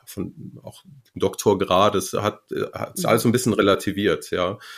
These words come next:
Speaker 1: Ähm, und das finde ich auch eigentlich ganz gesund, ja, weil, ähm, letztendlich wir, wir arbeiten ja <laughs> eu-, eurem Geld, ja,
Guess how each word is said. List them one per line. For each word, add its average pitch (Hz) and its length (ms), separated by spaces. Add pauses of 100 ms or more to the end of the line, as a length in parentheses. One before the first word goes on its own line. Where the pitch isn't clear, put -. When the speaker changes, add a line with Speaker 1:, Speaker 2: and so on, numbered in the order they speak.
(320)
Speaker 1:
Ähm, 98 320
und 107 100
das 107 140
finde 120 160
ich 101 80
auch 98 100
eigentlich 104 220
ganz 92 240
gesund, 90 500
ja, 92 240
weil, 87 420
ähm, 92 480
letztendlich 98 380
wir, 101 320
wir 98 120
arbeiten 104 420
ja 98 340
<laughs> - 580
eu-, 135 360
eurem 127 240
Geld, 180 340
ja, 135 300